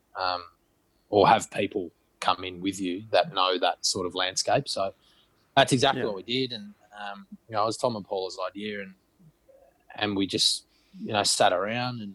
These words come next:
Speaker 1: went through the processes, ticked the boxes off. What do we need to do? We need to get a permit. We needed to go to the council. We need to, you know, have the money for the fit out. We need to try and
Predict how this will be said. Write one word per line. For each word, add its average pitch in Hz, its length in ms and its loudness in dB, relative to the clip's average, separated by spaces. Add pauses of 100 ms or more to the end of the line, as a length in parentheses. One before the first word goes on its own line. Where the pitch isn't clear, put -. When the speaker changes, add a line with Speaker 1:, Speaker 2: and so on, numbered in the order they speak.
(640)
Speaker 1:
went 143 240 6
through 139 160 4
the 113 60 -2
processes, 117 600 2
ticked - 240 -14
the 110 60 -12
boxes 113 400 0
off. 127 260 0
What 117 100 -6
do 113 80 -4
we 110 60 -6
need 107 200 -10
to 101 60 -12
do? 117 220 0
We 98 60 -8
need 104 100 -16
to 101 80 -10
get 95 140 -4
a - 60 -18
permit. 113 420 -2
We 101 100 -14
needed 92 180 -2
to 92 60 -6
go 90 80 4
to 92 60 2
the 90 60 -8
council. 107 480 0
We 104 80 -4
need 95 180 -4
to, 95 120 -4 (200)
you 82 80 -8
know, 101 60 2
have 101 160 6
the 98 60 -6
money 98 200 0
for - 120 -4
the 87 60 -2
fit 117 260 0
out. 113 240 8
We 104 80 -10
need 101 120 -8
to 92 60 -18
try 90 340 -2
and 90 120 -18